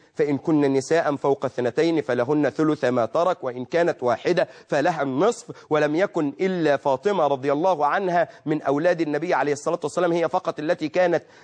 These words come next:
آه، حية، وبق-، وبقية ر-، آه، أولاد الرسول عليه الصلاة والسلام توفوا في حياة النبي صلى الله عليه وسلم.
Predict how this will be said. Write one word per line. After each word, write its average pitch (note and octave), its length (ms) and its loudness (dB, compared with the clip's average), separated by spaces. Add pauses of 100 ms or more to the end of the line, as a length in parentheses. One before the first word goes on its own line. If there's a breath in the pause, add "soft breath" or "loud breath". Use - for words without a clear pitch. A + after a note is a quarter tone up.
(120 loud breath)
آه، C3+ 260 4
حية، A3 560 0 (180 loud breath)
وبق-، D3+ 380 -2
وبقية D3+ 760 0
ر-، C#3+ 200 0 (240)
آه، C#3 220 4
أولاد D#3+ 380 2
الرسول D3 300 -2
عليه D#3 180 2
الصلاة E3 340 -2
والسلام D#3 640 2 (280 soft breath)
توفوا E3+ 480 2
في D3+ 160 -4
حياة F3 340 0
النبي E3+ 360 0
صلى D3+ 220 -2
الله E3+ 280 2
عليه D3 180 0
وسلم. A3 420 0